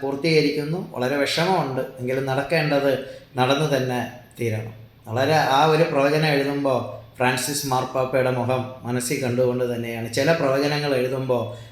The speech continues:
അവരുടെ മുഖം മനസ്സിൽ കണ്ടുകൊണ്ട് തന്നെയാണ് എഴുതുന്നത്. എം ടി വാസുദേവൻ നായരുടെ പ്രവചനം എഴുതിയപ്പോഴും അദ്ദേഹത്തിൻ്റെ മുഖം മനസ്സിൽ കണ്ടുകൊണ്ട് തന്നെയാണ് എഴുതിയത്. അതുപോലെ വീരേന്ദ്രകുമാറിൻ്റെയും ഗെ ആർ ഗൗരിയമ്മയുടെയും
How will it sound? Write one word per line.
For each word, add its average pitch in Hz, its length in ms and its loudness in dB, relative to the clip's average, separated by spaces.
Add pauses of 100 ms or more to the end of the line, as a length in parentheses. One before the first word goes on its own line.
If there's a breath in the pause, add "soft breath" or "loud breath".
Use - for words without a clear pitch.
(120 loud breath)
അവരുടെ 135 260 2
മുഖം 135 320 0
മനസ്സിൽ 127 420 -2
കണ്ടുകൊണ്ട് 127 480 -2
തന്നെയാണ് 117 360 -4
എഴുതുന്നത്. 110 400 -6
എം 127 120 -4
ടി 147 80 2
വാസുദേവൻ 143 580 2
നായരുടെ 135 380 0 (360 loud breath)
പ്രവചനം 135 400 2
എഴുതിയപ്പോഴും 131 640 0 (220)
അദ്ദേഹത്തിൻ്റെ 131 540 0
മുഖം 120 520 -4
മനസ്സിൽ 120 400 -6
കണ്ടുകൊണ്ട് 117 480 -2
തന്നെയാണ് 107 440 -4
എഴുതിയത്. - 360 -16 (600 soft breath)
അതുപോലെ 143 320 4
വീരേന്ദ്രകുമാറിൻ്റെയും 131 1400 2 (300)
ഗെ 127 160 6
ആർ 139 200 6
ഗൗരിയമ്മയുടെയും 135 1120 2